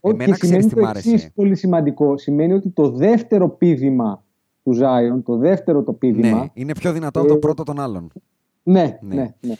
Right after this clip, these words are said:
Speaker 2: Ε,
Speaker 1: Με ό,τι
Speaker 2: εμένα
Speaker 1: σημαίνει
Speaker 2: μ' άρεσε
Speaker 1: αυτό.
Speaker 2: πάρα πολύ στο ματσάρισμά του με το Γιάννη, που πήγε να δείξει κάκαλα. Δηλαδή,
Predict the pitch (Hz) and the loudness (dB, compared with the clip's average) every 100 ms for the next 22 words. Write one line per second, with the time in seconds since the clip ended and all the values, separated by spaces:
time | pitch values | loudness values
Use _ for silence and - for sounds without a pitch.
0 | _ - 110 110 165 190 185 175 160 160 | _ -12 -10 -2 0 0 -2 -2 -2 -6
1 | 170 170 147 143 156 151 131 160 139 139 | -8 -8 -6 -6 -6 -10 -10 -12 -10 -10
2 | 143 139 139 165 131 107 113 110 - - | -10 -12 -14 -10 -10 -8 -10 -12 -16 -16
3 | 127 147 139 - - 143 143 113 90 90 | -14 -14 -16 -16 -14 -12 -12 -12 -12 -12
4 | 98 101 | -12 -14